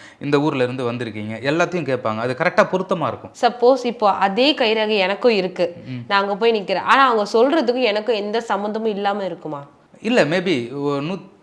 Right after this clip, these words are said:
Speaker 1: ஒ-, ஒரு நூறு சதவீதத்துல கண்டிப்பா எண்பது சதவீதம் பொருந்தும்.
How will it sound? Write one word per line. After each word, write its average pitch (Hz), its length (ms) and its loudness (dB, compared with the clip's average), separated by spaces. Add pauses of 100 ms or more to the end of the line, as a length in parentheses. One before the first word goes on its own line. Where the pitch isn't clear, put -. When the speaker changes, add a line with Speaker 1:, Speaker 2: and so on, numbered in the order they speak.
(120)
Speaker 1:
ஒ-, 143 440 0
ஒரு 147 240 0
நூறு 165 280 -2
சதவீதத்துல 185 540 0
கண்டிப்பா 170 380 -2
எண்பது 180 640 2
சதவீதம் 165 460 -2
பொருந்தும். 147 400 -6